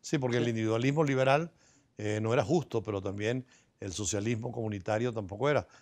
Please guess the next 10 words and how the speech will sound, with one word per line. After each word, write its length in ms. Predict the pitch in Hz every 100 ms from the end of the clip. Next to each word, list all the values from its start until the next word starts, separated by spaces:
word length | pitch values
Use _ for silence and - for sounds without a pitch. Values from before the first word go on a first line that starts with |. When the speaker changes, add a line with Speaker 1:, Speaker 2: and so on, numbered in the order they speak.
| _
Speaker 1:
Por 140 | - 104
eso 140 | 107
hablaban 320 | 131 120 123
los 120 | 120 92
demócratas 380 | 101 104 120
cristianos 400 | 110 92 113 117
del 100 | 113
personalismo 720 | 101 101 110 104 131 135 156 - _ _
comunitario, 640 | - 123 117 104 143 131 98
¿no? 160 | 98